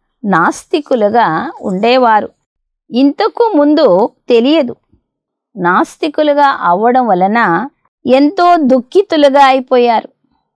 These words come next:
ఇప్పుడు మీరు ఇలాంటి దేవతలుగా అయ్యేందుకు ఇక్కడకు వచ్చారు. అక్కడ ఎంతో సుఖంగా ఉంటారు.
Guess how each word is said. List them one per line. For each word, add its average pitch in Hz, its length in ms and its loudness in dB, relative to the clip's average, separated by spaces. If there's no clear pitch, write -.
ఇప్పుడు 285 400 -2
మీరు 233 540 -2
ఇలాంటి 262 720 -2
దేవతలుగా 196 1040 0
అయ్యేందుకు 180 1040 -4
ఇక్కడకు 196 720 -4
వచ్చారు. - 480 -8
అక్కడ 285 440 -2
ఎంతో 330 680 -2
సుఖంగా 262 640 -6
ఉంటారు. 330 480 -2